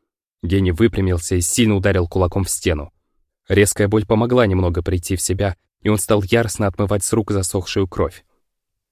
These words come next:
Они всегда были вместе, неделимым целым. «Мы мушкетёры», — смеялась Эмма и добавляла. «Мои мушкетёры». Гений даже представить не мог, что это может когда-нибудь закончиться.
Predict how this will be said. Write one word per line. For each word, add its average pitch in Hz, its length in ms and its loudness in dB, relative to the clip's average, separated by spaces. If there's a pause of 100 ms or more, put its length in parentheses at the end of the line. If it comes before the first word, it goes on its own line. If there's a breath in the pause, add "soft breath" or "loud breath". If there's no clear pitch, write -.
(1120)
Они 95 240 0
всегда 117 400 -2
были 107 180 0
вместе, 98 600 -4 (400)
неделимым 101 640 0
целым. 78 500 -4 (720)
«Мы 220 280 0
мушкетёры», — 185 840 0 (280)
смеялась 85 560 -2
Эмма 87 220 -2
и - 20 -4
добавляла. 82 580 -2 (360)
«Мои 165 360 2
мушкетёры». 135 760 -4 (1300)
Гений 101 340 0
даже 107 240 0
представить 107 540 -4
не 98 80 0
мог, 107 180 -2
что - 160 -2
это 90 140 -2
может 92 280 -2
когда-нибудь 85 520 -2
закончиться. - 640 -6